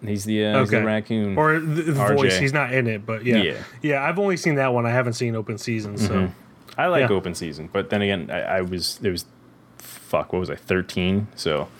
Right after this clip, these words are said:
Speaker 1: who knows? Those were, those
Speaker 2: Yeah.
Speaker 1: were different Glenn thoughts back then.
Speaker 2: Yes, they
Speaker 1: Uh,
Speaker 2: were.
Speaker 1: after that,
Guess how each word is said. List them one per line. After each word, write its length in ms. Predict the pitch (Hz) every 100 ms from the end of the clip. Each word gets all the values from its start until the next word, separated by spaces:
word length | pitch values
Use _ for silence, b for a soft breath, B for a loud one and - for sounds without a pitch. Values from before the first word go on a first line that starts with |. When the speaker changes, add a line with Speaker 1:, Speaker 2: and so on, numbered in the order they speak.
| B B B -
Speaker 1:
who 80 | 107
knows? 420 | 101 87 - - -
Those 160 | 95 -
were, 120 | 98
those 280 | 90 107 127
Speaker 2:
Yeah. 60 |
Speaker 1:
were 40 | 104
different 280 | 104 107 98
Glenn 240 | 101 98
thoughts 320 | 95 90 80
back 240 | - 78 -
then. 240 | 80 76 B B B B -
Speaker 2:
Yes, 220 | - 98
they 80 | 123
Speaker 1:
Uh, 20 |
Speaker 2:
were. 280 | 120 117 107
Speaker 1:
after 300 | 127 139 131
that, 300 | 120 127 127